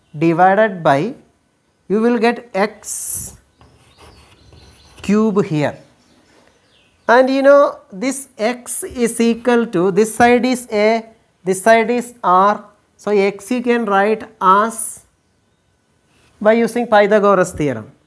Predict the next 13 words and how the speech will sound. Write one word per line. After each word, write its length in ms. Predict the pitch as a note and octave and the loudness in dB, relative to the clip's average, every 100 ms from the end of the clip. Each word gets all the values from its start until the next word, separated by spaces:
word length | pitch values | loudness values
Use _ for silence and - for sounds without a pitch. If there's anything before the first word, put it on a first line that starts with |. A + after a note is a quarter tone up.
| _ _ _ | _ _ _
is 340 | F#3+ G#3 G3+ - - | -2 -2 -2 -12 -6
R, 380 | G3 G#3 G#3+ - _ - _ _ _ _ - | -4 -4 -6 -12 _ -20 _ _ _ _ -2
R 360 | E3 F3 G3+ | 2 4 2
square 800 | G3+ - - A3 A3 A3+ A3+ A#3 - _ _ _ - | 0 -10 -4 0 2 2 0 -4 -16 _ _ _ -6
plus 300 | G3 G#3 - - | -4 -4 -6 -6
A 240 | E3+ F#3 | -2 0
square 680 | F#3+ - - G#3 G#3 G#3+ G#3+ - - _ _ - | -2 -8 -4 0 0 0 -2 -12 -20 _ _ -6
all 240 | E3+ F3+ | -2 0
raised 460 | F#3+ F#3+ G3 F#3+ - | -2 0 -2 -2 -6
to 120 | A3 | -4
one 180 | A3+ A3+ | -2 -2
by 220 | F3+ C#3+ | -2 -2
two. 240 | B2 A2+ | -6 -14